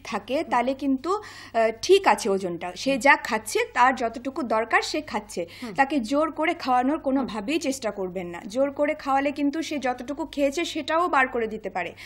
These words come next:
Speaker 1: আপনি আগে ওজনটা মাপান, তার বয়সটা দেখুন, যদি ঠিকঠাক থাকে তার মানে তার পরিমাণ, যে পরিমাণ খাওয়ারটা দরকার সে
Speaker 2: হুম।
Speaker 1: সেটাই খাচ্ছে।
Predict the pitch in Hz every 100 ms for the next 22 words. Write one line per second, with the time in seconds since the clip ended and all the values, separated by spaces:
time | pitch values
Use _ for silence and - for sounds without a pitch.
0 | - - - - 277 294 294 294 302 262
1 | 285 294 294 233 - 285 392 285 269 233
2 | 240 269 320 285 240 - 359 403 269 269
3 | - 285 285 - 330 - 269 277 403 269
4 | 247 254 254 262 285 262 254 254 247 269
5 | 220 269 294 285 269 262 262 240 233 269
6 | 247 233 233 - 605 - - 233 285 269
7 | 254 311 392 208 - - -